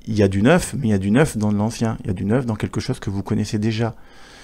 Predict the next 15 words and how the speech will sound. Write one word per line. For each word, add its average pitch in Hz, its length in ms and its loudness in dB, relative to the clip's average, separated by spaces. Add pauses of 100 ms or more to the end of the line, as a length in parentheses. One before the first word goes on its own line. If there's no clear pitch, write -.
(1800)
Euh, 95 540 2 (360)
et 117 100 2
plus - 760 0
vous 107 200 -2
allez 107 120 6
avoir 110 280 4
des 104 120 4
données 117 480 4 (420)
importantes 104 600 0
dans 98 140 0
ce - 180 -6
domaine, 101 720 4 (300)
spécialisé, 104 840 2
et 101 120 4
plus, - 580 -2